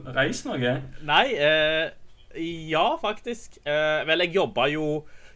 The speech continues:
Speaker 2: gjennom juni, juli.
Speaker 1: Mm.
Speaker 2: Eh, holdt fortet her i Bergen.
Speaker 1: Mm.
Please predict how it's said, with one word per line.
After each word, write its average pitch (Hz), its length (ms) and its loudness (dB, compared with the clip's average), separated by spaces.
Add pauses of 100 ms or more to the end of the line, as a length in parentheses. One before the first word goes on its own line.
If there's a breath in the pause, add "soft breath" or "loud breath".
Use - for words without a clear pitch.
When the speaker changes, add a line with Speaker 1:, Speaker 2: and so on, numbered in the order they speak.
(100)
Speaker 2:
gjennom 143 320 2
juni, 127 400 -4
juli. 131 460 0
Speaker 1:
Mm. - 240 -18
Speaker 2:
Eh, 120 1400 -2
holdt 135 220 -4
fortet 156 480 -6
her 131 240 -2
i 113 180 -6 (200)
Bergen. 101 760 -4
Speaker 1:
Mm. 359 140 -4